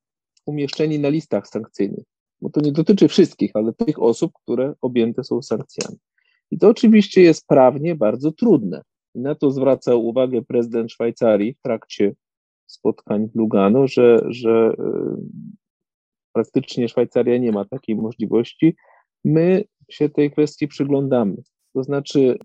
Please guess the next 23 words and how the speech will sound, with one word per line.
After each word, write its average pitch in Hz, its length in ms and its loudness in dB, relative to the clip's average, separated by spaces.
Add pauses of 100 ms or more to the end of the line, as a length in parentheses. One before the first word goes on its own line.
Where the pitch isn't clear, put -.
wiadomo, 139 400 -2
że 139 120 -2
każda 190 440 0
decyzja 147 600 -6
o 120 100 -4
zajęciu 139 640 0
zamrożonych 127 640 -4
aktywów 123 640 -4 (920)
musi 143 420 -2
być 131 580 0 (680)
oparta 135 540 0
o 123 100 0
wyrok 127 320 2
sądowy. 117 480 -4 (380)
Czyli 139 100 -4
nie 220 100 2
jest 233 160 0
to 190 80 0
niemożliwe, 165 800 2
ale, 165 400 -2 (120)
ale 147 260 -4
bardzo 147 300 -2
długotrwałe. 170 720 -4